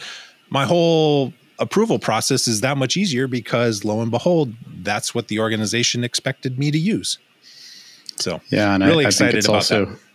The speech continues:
Speaker 2: it's, it's al-, also empathetic to folks like yourself and, uh, and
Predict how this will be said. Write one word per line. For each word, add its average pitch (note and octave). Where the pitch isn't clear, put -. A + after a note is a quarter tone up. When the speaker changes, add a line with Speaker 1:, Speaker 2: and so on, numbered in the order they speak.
Speaker 2:
it's, A2+
it's G#2
al-, A2
also G#2+
empathetic G#2
to F#2+
folks -
like G2+
yourself G2+
and, G2
uh, G2
and F#2+